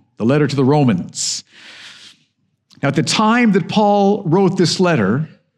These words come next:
he had not yet visited the church in Rome.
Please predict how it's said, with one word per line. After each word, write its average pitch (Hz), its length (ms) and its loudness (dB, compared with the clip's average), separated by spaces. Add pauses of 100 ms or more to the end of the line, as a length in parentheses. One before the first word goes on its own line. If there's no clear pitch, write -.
(340)
he 202 200 4
had 190 180 2
not 196 240 2
yet 185 140 2
visited 165 680 0 (400)
the 151 80 -2
church - 680 -2 (120)
in 151 140 2
Rome. 139 520 0